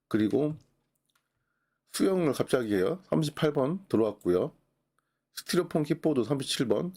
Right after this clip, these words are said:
삼칠삼팔이 일단 들어오고요. 순간 이동하자,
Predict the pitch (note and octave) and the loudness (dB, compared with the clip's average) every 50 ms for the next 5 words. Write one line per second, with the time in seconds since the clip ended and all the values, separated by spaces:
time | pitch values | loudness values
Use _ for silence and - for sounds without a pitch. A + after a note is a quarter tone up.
0 | - _ _ - - F3 F#3 - F3+ D#3 F#3 F3 F3+ E3+ F#3 F3 D#3 D3+ C#3 C3 | -14 _ _ -4 -2 -2 0 0 -2 -2 -2 -2 -2 0 -2 0 0 0 -2 -2
1 | - A2+ G#2+ - A2 A2+ A2 G2 F#2+ F2+ - E3 - - _ _ _ _ _ _ | -2 -4 -2 0 0 0 2 2 2 2 0 -2 -6 -16 _ _ _ _ _ _
2 | _ _ - - F#3 F3+ E3+ F3+ F#3 E3 B2+ A2+ A2 D3 C#3+ C3+ A#2+ G#2+ F#2+ F#2+ | _ _ -6 -4 -2 0 2 2 2 2 0 0 2 2 2 2 0 -2 -2 -2
3 | B2+ A#2+ A#2 A2 G#2 F#2+ E2+ D#2+ | -2 0 0 2 2 0 0 -2